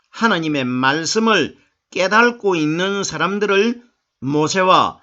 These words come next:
선지자로 비유하신 것입니다. 선지자에 관하여 민수기 십일 장 이십구 절 말씀에 보면은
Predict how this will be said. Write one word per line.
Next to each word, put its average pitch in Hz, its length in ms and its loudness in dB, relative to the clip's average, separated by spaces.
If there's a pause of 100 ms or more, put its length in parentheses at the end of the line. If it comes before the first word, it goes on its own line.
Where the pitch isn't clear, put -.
(160)
선지자로 196 960 0 (240)
비유하신 214 560 -2
것입니다. 127 1200 0 (220)
선지자에 180 800 -4
관하여 123 600 -6 (400)
민수기 180 640 -6
십일 170 380 -8
장 120 340 -6 (560)
이십구 143 480 -8
절 220 220 0
말씀에 135 400 -4
보면은 135 560 -4